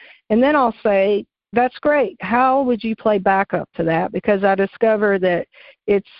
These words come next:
just the biggest gap in most people's banjo playing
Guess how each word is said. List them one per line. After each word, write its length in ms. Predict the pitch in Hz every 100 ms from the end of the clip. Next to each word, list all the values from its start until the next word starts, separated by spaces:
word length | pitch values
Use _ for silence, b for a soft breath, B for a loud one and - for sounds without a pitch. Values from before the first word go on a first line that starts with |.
| -
just 320 | - 214 185 - - _ _ _ _ -
the 480 | 196 208 196 180 175 - _
biggest 340 | 262 269 254 -
gap 360 | - 208 170 - -
in 180 | 196 190
most 280 | 202 220 -
people's 320 | 214 196 180
banjo 360 | 190 185 185 180
playing 420 | 180 175 170